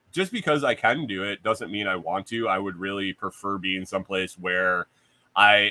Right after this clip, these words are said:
am welcome to be. Um, I'm expected to be. Um, Gingerbread says rest areas. Yeah, I mean, I can do that.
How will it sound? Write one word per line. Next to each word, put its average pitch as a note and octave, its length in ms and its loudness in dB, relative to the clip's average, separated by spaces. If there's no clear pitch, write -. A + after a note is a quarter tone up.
am G2 480 2
welcome A2+ 420 0
to G#2+ 100 -6
be. A#2 480 0
Um, F2+ 520 4
I'm G2+ 200 2
expected G#2+ 760 -4
to B2 80 -6
be. A#2+ 540 -2
Um, F2+ 760 4
Gingerbread A#2 460 -2
says G#2 420 -4
rest G2+ 300 0
areas. G2+ 480 -4
Yeah, B2 360 6
I A2+ 100 4
mean, C3 180 -2
I B2 100 4
can C#3+ 380 -2
do D3 160 2
that. F3 300 2